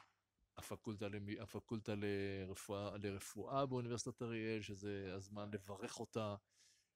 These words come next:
יש שם שבעים חבר'ה ח-, שבעים, אה, סטודנטים וסטודנטיות חדשים שמצטרפים למעגל מאוד מאוד חשוב של הרפואה בישראל, שזקוקה להרבה מאוד, אה, רופאים. אה,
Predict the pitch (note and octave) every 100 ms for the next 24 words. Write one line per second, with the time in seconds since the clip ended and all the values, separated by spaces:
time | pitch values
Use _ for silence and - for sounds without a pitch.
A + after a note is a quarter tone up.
0 | _ - F#2 G#2 G2 - G#2 F#2 G#2+ A#2
1 | A2+ A#2+ A2+ - G#2+ G#2 G#2+ G#2 A2+ A2+
2 | G#2+ G#2 G2+ G2+ G2 - G#2+ G#2+ A2 G2+
3 | - G2+ G#2+ G#2+ G2 G#2 F#2+ F2+ - B2+
4 | A#2+ A2 G#2 _ _ _ _ _ - -
5 | G2 G2+ - G#2 G2 A#2+ A#2 A2 G#2+ G#2
6 | G2+ G#2+ A2+ A2+ A#2 A#2 _ A#2+ C#3 -
7 | D3 C3 B2 A2+ - B2 - G#2 - A#2+
8 | A#2 G#2 G2+ - _ _ _ - G2+ F#2+
9 | F#2+ F#2+ F#2+ - A2 A2+ A#2 A#2 G#2+ -
10 | A2 G#2+ G#2+ - G2+ G2+ - - - B2
11 | A#2 A2 G#2+ G2 G2+ B2 A2 G#2+ G2+ G2+
12 | G2 F#2+ - - G2+ G2+ G2 _ _ _
13 | _ _ _ _ _ G2+ F#2+ F#2+ F#2